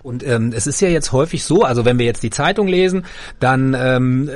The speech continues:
fragen wir uns, warum muss das Büro aus Köln, aus Magdeburg, aus Dresden, aus München dieses Projekt sozusagen machen? Vielleicht können Sie da einfach zum Verständnis auch noch mal was, äh, sagen, warum es sinnvoll und gut ist, dass dieser Blick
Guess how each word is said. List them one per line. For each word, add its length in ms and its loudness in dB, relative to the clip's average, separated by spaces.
fragen 460 -2
wir 140 0
uns, 340 0
warum 440 0
muss 180 2
das 200 -2
Büro 340 4
aus 280 -4
Köln, 420 4
aus 220 -2
Magdeburg, 640 2
aus 180 -2
Dresden, 500 0
aus 200 -4
München 500 2
dieses 380 2
Projekt 420 0
sozusagen 580 2
machen? 340 0
Vielleicht 320 -2
können 200 -2
Sie 100 -2
da 160 0
einfach 340 -4
zum 160 -4
Verständnis 600 -4
auch 180 -8
noch 100 -2
mal 140 -2
was, 240 -8
äh, 300 -6
sagen, 440 -4
warum 320 0
es 140 -4
sinnvoll 540 -2
und 160 0
gut 280 -2
ist, 280 0
dass 200 -4
dieser 580 4
Blick 640 -2